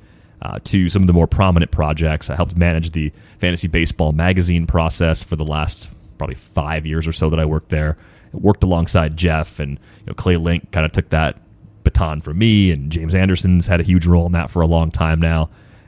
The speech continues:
And I like the big projects like that because it, it's easy when you work on day-to-day content to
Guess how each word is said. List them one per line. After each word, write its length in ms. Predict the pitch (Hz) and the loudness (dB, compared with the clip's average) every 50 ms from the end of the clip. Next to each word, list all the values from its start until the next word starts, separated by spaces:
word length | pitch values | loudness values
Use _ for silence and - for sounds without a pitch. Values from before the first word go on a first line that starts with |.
| - _ | -18 _
And 420 | - 90 92 90 90 87 85 82 98 - - _ _ _ _ - | -2 0 2 2 2 2 0 -2 -4 -10 -16 _ _ _ _ -6
I 80 | - 143 | -2 0
like 300 | 147 104 95 107 104 - | 2 2 2 2 0 -2
the 60 | 98 | -4
big 220 | 80 80 82 78 - | -4 -4 -6 -6 -6
projects 520 | - 80 69 73 73 78 - - - - | -8 -6 -6 -6 -6 -8 -8 -8 -8 -8
like 160 | - - - | -8 -8 -10
that 240 | - - - - - _ _ _ - | -10 -10 -10 -10 -12 _ _ _ -8
because 300 | 90 - 107 92 85 98 | -2 2 2 2 2 2
it, 160 | 73 - - _ - - - _ - - - - - - _ _ - - | -2 -4 -8 _ -20 -20 -20 _ -20 -20 -20 -20 -20 -20 _ _ -4 -4
it's 160 | 117 - - - | -2 -2 -2 -6
easy 360 | 127 156 185 165 156 160 156 | -4 -2 0 0 0 2 2
when 180 | 131 123 117 | 4 6 6
you 180 | 113 101 98 95 | 6 6 6 6
work 420 | 87 82 85 90 90 85 - - - - _ _ _ _ - _ _ _ _ _ _ _ _ - - - | 6 6 6 6 4 2 0 -6 -20 -20 _ _ _ _ -20 _ _ _ _ _ _ _ _ -20 -8 -2
on 160 | 98 92 82 | -2 -2 0
day-to-day 480 | 82 92 90 87 85 80 85 82 82 | 0 0 0 0 0 0 0 -2 -2
content 540 | - - - 78 82 85 80 98 98 110 - - _ _ _ - _ _ - | -4 -4 -6 -4 -4 -2 0 2 2 2 0 -2 _ _ _ -20 _ _ -6
to 520 | - - 101 92 90 90 87 85 85 82 | 0 2 4 4 6 4 4 2 0 -2